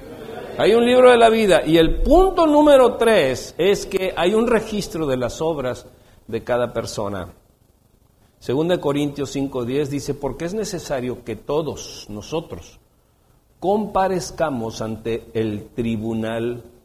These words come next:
de Cristo". Es necesario, diga conmigo,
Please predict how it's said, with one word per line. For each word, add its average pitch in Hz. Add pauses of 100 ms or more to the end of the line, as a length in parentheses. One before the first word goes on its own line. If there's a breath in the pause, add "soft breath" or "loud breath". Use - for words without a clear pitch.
(160)
de 107
Cristo". - (880)
Es 240
necesario, 160
diga 180
conmigo, 220